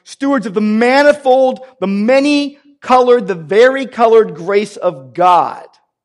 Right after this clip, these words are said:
Because the grace of God has many beautiful effects upon the lives of,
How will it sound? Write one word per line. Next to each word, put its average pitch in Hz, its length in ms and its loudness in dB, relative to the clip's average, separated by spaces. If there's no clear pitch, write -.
Because 135 220 -12
the 143 80 -12
grace 185 240 -8
of 165 60 -16
God 165 180 0
has 143 120 -8
many 156 180 -12
beautiful 160 540 -18
effects - 760 -20
upon 147 240 -14
the 143 80 -10
lives 139 500 -6
of, 123 320 -14